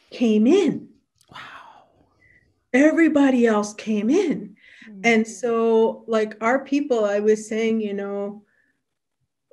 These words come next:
Speaker 1: by the sixteen eighties,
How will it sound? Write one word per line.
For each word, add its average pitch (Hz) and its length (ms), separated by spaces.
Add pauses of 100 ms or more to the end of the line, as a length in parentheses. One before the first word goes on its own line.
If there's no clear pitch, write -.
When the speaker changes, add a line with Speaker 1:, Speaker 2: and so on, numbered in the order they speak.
(160)
Speaker 1:
by 226 220
the 262 140
sixteen 262 760
eighties, 214 880